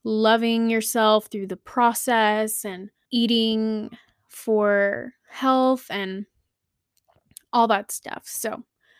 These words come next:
that's another one that I would recommend. So with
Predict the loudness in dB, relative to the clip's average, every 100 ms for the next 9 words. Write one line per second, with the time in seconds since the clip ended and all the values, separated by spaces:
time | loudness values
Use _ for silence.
0 | _ _ _ _ -4 -2 -2 -4 -4 -8
1 | -8 -6 -4 -6 -6 -10 -8 -10 -10 -12
2 | -14 -18 _ _ _ -12 2 6 6 4